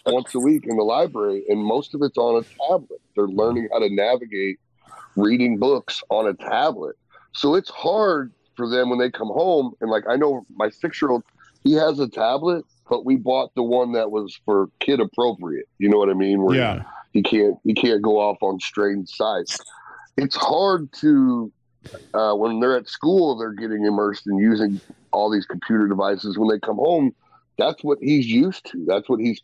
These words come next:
Speaker 1: comfortable with.
Speaker 2: And I,
Speaker 1: Um,
Speaker 2: and I get
Speaker 1: so
Speaker 2: that from an education standpoint, I, 'cause the world's changed. Like, they don't teach handwriting in
Speaker 1: Yes.
Speaker 2: school anymore.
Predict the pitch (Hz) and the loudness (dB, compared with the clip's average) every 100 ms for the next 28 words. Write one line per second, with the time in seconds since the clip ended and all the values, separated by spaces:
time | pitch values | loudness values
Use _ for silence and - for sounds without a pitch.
0 | - 143 151 139 92 85 76 - _ _ | -2 -2 0 -2 0 -2 -4 -6 _ _
1 | _ - - - - 208 208 208 202 196 | _ -20 -18 -12 -4 -2 -2 -2 -2 -2
2 | 175 175 208 226 202 190 170 160 156 147 | -2 0 2 2 2 0 0 0 -2 -4
3 | - 156 156 - 165 - 170 165 175 175 | -2 0 0 0 -2 0 0 0 0 0
4 | 175 - _ _ _ _ - 135 123 175 | -2 -8 _ _ _ _ -4 -4 -2 -2
5 | 139 151 151 160 - 165 135 117 120 156 | 0 0 2 0 0 0 0 0 0 0
6 | 143 - 160 - 143 139 123 113 104 110 | -2 -2 -2 0 0 2 2 2 2 2
7 | 117 113 98 87 80 85 | 2 2 -2 -4 -6 -12